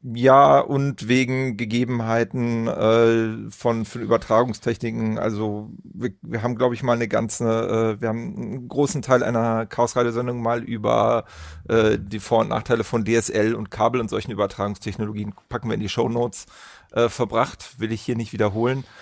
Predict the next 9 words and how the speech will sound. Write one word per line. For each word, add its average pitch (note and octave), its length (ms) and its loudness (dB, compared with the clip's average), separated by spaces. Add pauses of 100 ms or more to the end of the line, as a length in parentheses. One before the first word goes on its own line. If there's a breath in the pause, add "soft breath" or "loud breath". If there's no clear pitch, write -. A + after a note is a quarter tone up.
Also C3 340 2
es - 280 -4
sind C3+ 400 -2
einige C3 340 4
anfälliger C3+ 680 2
dafür, B2 440 2
andere G#2+ 240 -2
weniger, A#2+ 480 2
weil A2+ 320 2